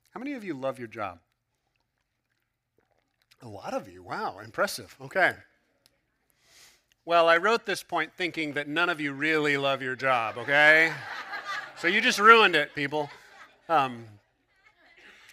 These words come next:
Jesus loves his job. I wanna frame this in two different ways. He's talking about the job of doing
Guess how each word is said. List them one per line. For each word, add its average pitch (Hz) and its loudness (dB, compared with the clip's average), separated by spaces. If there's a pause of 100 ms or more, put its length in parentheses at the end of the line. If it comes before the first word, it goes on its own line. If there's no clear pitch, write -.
Jesus 254 -4
loves 190 6
his 160 -4
job. 143 4
I 160 2
wanna 208 4
frame 214 4
this 202 -2
in 180 -6
two 208 -2
different 170 0
ways. 175 6
He's 254 0
talking 214 4
about 175 6
the 175 0
job 190 4
of 165 -2
doing 185 0